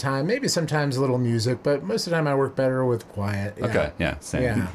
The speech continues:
Speaker 2: Just tough to find in this damn town, you know?
Speaker 1: No, I know. Yeah, it's
Speaker 2: <laughs>
Speaker 1: crazy.
Speaker 2: Well, so you haven't been to The Daily Show to write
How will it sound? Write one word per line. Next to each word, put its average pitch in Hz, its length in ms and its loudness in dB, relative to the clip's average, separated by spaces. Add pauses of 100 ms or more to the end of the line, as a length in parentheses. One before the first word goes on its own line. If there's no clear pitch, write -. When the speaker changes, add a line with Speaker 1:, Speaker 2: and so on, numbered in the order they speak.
Speaker 2:
Just - 200 -2
tough 113 160 2
to - 80 -2
find 131 260 2
in 92 80 2
this 78 100 0
damn 73 280 -4
town, 69 260 -6
you 73 60 -6
know? 73 160 -4
Speaker 1:
No, 127 240 0
I 170 200 2
know. 135 280 2
Yeah, 156 420 2
it's - 180 -6
Speaker 2:
<laughs> - 100 -8
Speaker 1:
crazy. 190 340 0
Speaker 2:
Well, 151 120 4
so 180 120 4
you 180 160 6
haven't 226 180 2
been 147 300 4
to 135 380 4
The 101 100 0
Daily 123 220 4
Show 123 140 0
to 98 80 2
write 98 360 2